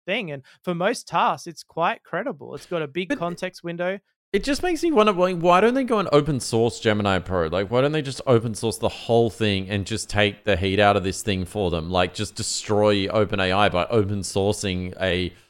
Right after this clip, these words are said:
Speaker 2: near comparable G P T four model, like maybe the Ultra version that's coming out. Like, just, or, or, or do make it free for, like, two years or something. Just wipe them off the face of the earth. Like, they've clearly got the money to do it.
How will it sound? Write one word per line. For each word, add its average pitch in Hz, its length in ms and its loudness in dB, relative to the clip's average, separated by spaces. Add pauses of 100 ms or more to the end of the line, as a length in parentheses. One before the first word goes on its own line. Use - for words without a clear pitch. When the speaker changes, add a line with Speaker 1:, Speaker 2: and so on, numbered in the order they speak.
(320)
Speaker 2:
near 117 540 0
comparable 101 680 0
G 98 200 -6
P 98 120 -6
T 98 180 -6
four 98 260 -4
model, 90 380 0
like 85 280 0
maybe 92 300 0
the 87 240 0
Ultra 92 320 -4
version 90 460 -2
that's 85 220 -8
coming 85 300 -6
out. 90 220 0
Like, 87 160 -2
just, - 240 -10 (500)
or, 147 200 6
or, 139 320 2
or 143 180 6
do 131 300 4
make 104 260 2
it - 120 -6
free 107 260 2
for, 101 140 -6
like, 85 240 0
two 120 200 -2
years 98 400 -2
or 107 80 -2
something. 87 280 -6
Just 107 180 -10
wipe 101 260 2
them 120 140 -4
off 101 100 -4
the 107 80 -10
face 98 220 -2
of - 60 -12
the 95 120 0
earth. 113 160 4
Like, 117 140 0
they've 131 160 0
clearly 160 320 2
got 113 180 0
the 107 80 -4
money 98 280 0
to 85 80 0
do 101 240 -4
it. - 220 -10